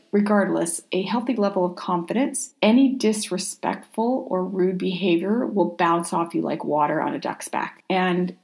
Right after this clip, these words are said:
it doesn't always, and I, things still penetrate and, and hit my heart and hurt me. But at this day and age, I know what I'm worth.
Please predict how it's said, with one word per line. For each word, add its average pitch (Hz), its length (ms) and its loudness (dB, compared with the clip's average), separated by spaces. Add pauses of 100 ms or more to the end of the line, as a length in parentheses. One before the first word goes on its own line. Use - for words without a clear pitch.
(120)
it 247 120 2
doesn't 277 280 2
always, 226 500 0
and 214 120 0
I, 208 120 0 (200)
things 226 300 0
still 220 640 -2
penetrate 185 880 0
and, 175 680 0
and 170 200 0
hit 208 260 0
my 165 120 -4
heart 214 440 -2
and 190 80 -2
hurt 208 320 -2
me. 185 380 0
But 208 80 -2
at 208 140 2
this 185 220 0
day 240 200 2
and 214 80 4
age, 208 320 2 (100)
I 240 60 2
know 302 160 4
what 311 180 0
I'm 285 140 4
worth. 247 300 0